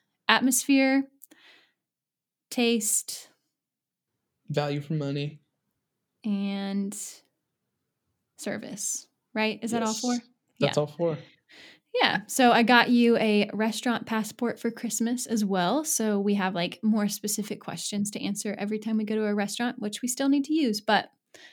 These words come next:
Speaker 1: I like going to new restaurants with you. Basically, all of our dates just revolve around food.
Speaker 2: <laughs>
Speaker 1: What is the sweetest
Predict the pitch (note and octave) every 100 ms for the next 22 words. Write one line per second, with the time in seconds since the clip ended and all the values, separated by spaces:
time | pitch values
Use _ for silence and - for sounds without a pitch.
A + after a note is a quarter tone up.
0 | - _ - A#3+ A#3 G#3+ B3 A#3+ A#3+ A#3+
1 | B3+ D#4+ - - G#3 - - G#3 G#3 _
2 | _ _ _ _ _ _ _ _ _ _
3 | _ - C4 D#4 D4+ C4 G#3+ G#3+ G#3 G3+
4 | G#3 G#3+ - _ - G#3 G#3+ G3 - G#3+
5 | G#3 A3 G3+ G3 G#3 G3+ G#3 - - -
6 | _ _ - G3 G3 F#3 D#4 - - -
7 | - - - _ _ _ - - - B3
8 | D4 E4 C#4 C#4+ - B3+ B3+ E4+ -